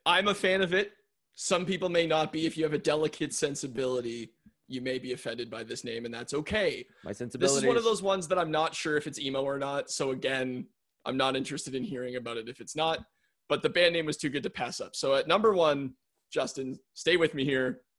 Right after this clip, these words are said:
Speaker 1: It's punny. Test Icicles.
Speaker 2: Oh.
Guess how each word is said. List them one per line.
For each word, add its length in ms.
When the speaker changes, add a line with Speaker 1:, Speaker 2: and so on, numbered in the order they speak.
Speaker 1:
It's 140
punny. 500
Test 640
Icicles. 840
Speaker 2:
Oh. 560